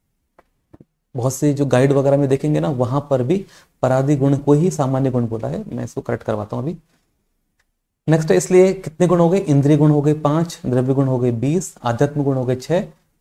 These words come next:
और सामान्य गुण हो गए दस, मतलब परादि गुण, इसको परादि लिख लेना। तो ऐसे टोटल गुण हो गए फ़ोर्टी वन। तो यहाँ आपने देखना है कि सार्था ही वैशेषिक गुण भी हैं।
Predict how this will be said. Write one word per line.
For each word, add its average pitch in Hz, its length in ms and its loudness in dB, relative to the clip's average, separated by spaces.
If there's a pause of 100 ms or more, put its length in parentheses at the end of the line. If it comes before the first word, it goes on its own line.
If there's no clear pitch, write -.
और 139 80 -4
सामान्य 143 540 0
गुण 147 140 2
हो 139 100 0
गए 180 200 -2
दस, 120 280 -4
मतलब - 180 -14 (120)
परादि 110 300 -6
गुण, 113 140 -12
इसको - 160 -14
परादि 113 280 -10
लिख 117 180 -14
लेना। - 160 -18 (1080)
तो 117 100 -6
ऐसे 139 260 -4
टोटल 156 420 -4
गुण 151 160 0
हो 143 100 2
गए 175 160 -4
फ़ोर्टी - 760 -8
वन। 104 380 -6 (1080)
तो 143 60 -2
यहाँ 127 400 -2
आपने 165 220 -2
देखना 151 320 0
है 151 60 0
कि 156 120 -6
सार्था 135 560 -2
ही 147 200 -2
वैशेषिक 127 680 -4
गुण 123 240 -2
भी 117 180 -4
हैं। 107 380 -8